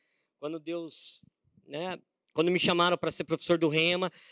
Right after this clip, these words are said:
Deus começou a me dar algumas direções. E uma das coisas que Deus disse foi assim, irmãos. Eu não me esqueço nunca mais disso. Vai ter momentos que você vai se sentir meio sozinho, meio solitário.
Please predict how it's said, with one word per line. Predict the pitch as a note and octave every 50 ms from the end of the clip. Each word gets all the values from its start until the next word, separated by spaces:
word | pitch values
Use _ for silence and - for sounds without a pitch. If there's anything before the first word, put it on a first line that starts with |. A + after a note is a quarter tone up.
| - _
Deus | - D3 D3+
começou | - - F#3 F3+ E3 - - F#3+ F#3+ F#3
a | F3 E3+
me | F3 E3+
dar | F3+ F3+
algumas | F#3 E3 F#3 F#3+ F3+ C#3+
direções. | E3 F#3 F3 D#3 - - F3+ F#3+ G3 F3
E | D#3
uma | F#3 G#3+ G3+
das | G3+ F3 -
coisas | - G3+ F#3+ E3 E3 -
que | - F3
Deus | D#3+ F#3 F3+ D#3+ C3
disse | - D#3+ E3+ -
foi | - - G#3
assim, | G#3 E3+ - - E3 D3
irmãos. | C3 C3 C3+ B2+ A2 G#2 - - - - _ _ _ _ _ _ _ _ _ _ _ _ _ _ _ _ _ - - _ _ _ _ _ _ _ _ _ _ _
Eu | - C3
não | D3
me | E3 E3
esqueço | - - F#3 D#3+ - E3
nunca | F3+ G3+ A3 - A#3
mais | G3 F3 E3 C#3+ A#2
disso. | A2 A2+ G#2+ - - - - - _ _ _ _ _ _ _ _
Vai | - C3 C#3+
ter | - - F3+ F3+
momentos | G3 F#3 E3+ C3+ B2 A#2+ A#2+ C3 C#3+ - -
que | - -
você | - G3+
vai | F#3 F3 F#3+ F#3
se | -
sentir | - G3+ F3+ - - F#3
meio | F#3 F#3 F#3+ F#3
sozinho, | - - G3+ G3 F3+ C3 B2 B2+ B2+
meio | B2+ C#3 C#3
solitário. | - - D#3 D#3+ F3 - - A#2 G#2 G#2+ G2+ G2+ G#2